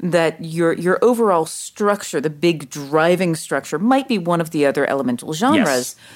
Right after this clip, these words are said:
Speaker 1: but then you bring in this relationship thing, and,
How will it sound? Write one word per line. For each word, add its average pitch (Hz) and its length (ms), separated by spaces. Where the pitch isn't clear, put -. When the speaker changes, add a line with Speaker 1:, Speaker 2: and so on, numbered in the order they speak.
Speaker 1:
but 175 380
then 196 140
you 196 100
bring 160 340
in 147 200
this 139 200
relationship 202 640
thing, 147 240
and, 185 260